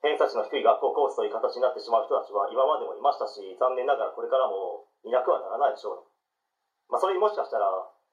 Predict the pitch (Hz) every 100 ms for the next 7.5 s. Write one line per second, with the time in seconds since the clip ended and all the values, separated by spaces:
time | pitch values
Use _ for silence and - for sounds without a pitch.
0 | _ 139 151 156 160 156 120 135 147 185
1 | 160 - 95 90 90 - _ _ - 127
2 | 127 135 127 127 127 131 135 104 104 95
3 | - 175 - 156 - 101 95 - - _
4 | _ _ - 175 185 160 196 202 - 190
5 | 180 - 104 101 107 - - - 104 -
6 | 139 135 104 101 92 - 123 175 - 208
7 | - - 104 -